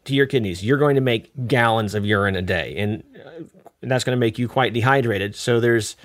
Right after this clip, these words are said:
something called an antidiuretic hormone that tells your kidneys, "Stop making so much urine and retain that water." Well, alcohol inhibits that antidiuretic hormone. So you go back to the beginning where now you're just producing all this urine. And that's one of the reasons why you hear about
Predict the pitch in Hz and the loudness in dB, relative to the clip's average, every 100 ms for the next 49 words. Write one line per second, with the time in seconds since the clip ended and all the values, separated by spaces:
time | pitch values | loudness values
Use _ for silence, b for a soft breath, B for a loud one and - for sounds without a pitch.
0 | b - 143 139 131 113 131 143 139 131 | b -4 -2 0 -2 -2 -4 -4 -2 -2
1 | 120 113 113 110 - 131 117 98 80 92 | 0 0 0 -2 -2 -2 0 -2 -4 -8
2 | - b b b b - 113 - 143 156 | -10 b b b b -6 -6 -2 0 2
3 | 131 123 120 104 104 - - - - 127 | 0 -2 -2 -2 -4 -8 -12 -4 0 0
4 | 123 120 113 113 113 110 101 113 104 92 | 0 -2 -4 -4 -2 -2 -2 -2 -2 -2
5 | 78 104 98 117 113 104 92 95 90 69 | -4 -4 -4 -2 -2 -2 -4 -2 -4 -6
6 | 62 B B B B B B B B 120 | -10 B B B B B B B B -2
7 | 127 - _ - 151 202 180 127 113 101 | -2 -4 _ -2 2 2 0 0 0 0
8 | - 120 135 160 113 - 117 123 117 113 | -2 0 2 2 0 -2 -2 -2 -2 -2
9 | 110 113 104 101 - 123 107 82 69 120 | 0 0 0 -2 -2 -2 -2 -6 -4 0
10 | 120 113 131 123 127 117 135 127 113 107 | 2 2 0 -2 -4 0 2 2 0 0
11 | 104 113 120 113 107 - 117 113 107 110 | 2 2 2 0 -2 -6 -2 0 -2 -6
12 | - 120 113 107 - 107 90 113 120 123 | -2 0 2 0 -2 -2 0 -4 -4 0
13 | 139 135 117 117 113 113 104 110 107 95 | 2 2 2 2 2 -2 -4 -2 -2 0
14 | 110 104 95 - | 0 0 -4 -6